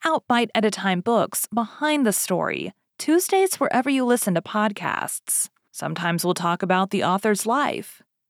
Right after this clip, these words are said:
what inspired them to write their book, and other things that may have happened, monarchs that reigned, wars that happened,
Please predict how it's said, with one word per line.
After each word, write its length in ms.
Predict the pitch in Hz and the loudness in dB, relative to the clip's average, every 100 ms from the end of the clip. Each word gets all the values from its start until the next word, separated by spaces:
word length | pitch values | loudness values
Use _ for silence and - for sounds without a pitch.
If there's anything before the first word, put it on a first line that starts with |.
| - | -4
what 240 | 208 349 - | 0 2 2
inspired 840 | 285 - - 269 311 247 180 160 - | 0 -2 -2 0 4 4 4 2 -2
them 220 | 165 160 | -2 -2
to 120 | 185 | -2
write 240 | 175 180 175 | 0 0 0
their 140 | 170 | -2
book, 560 | - 285 - - - - _ _ | 2 2 2 -4 -14 -20 _ _
and 160 | 269 - | 0 2
other 260 | 294 370 466 | 0 2 2
things 320 | - 359 330 | 2 0 0
that 160 | 277 - | 0 2
may 140 | 247 | 4
have 120 | 233 | 2
happened, 680 | - 269 262 - - - 196 - _ _ _ _ | 0 -2 -2 0 -2 -4 -10 -14 _ _ _ _
monarchs 520 | 156 156 160 170 - | -2 0 2 0 -2
that 200 | - 185 | 0 2
reigned, 480 | 190 185 190 214 294 - _ - | 2 2 2 2 -2 -8 _ -2
wars 420 | 175 190 254 254 | 2 4 4 2
that 160 | 220 | -2
happened, 680 | 190 185 160 170 165 165 208 | 0 0 0 0 0 -2 -6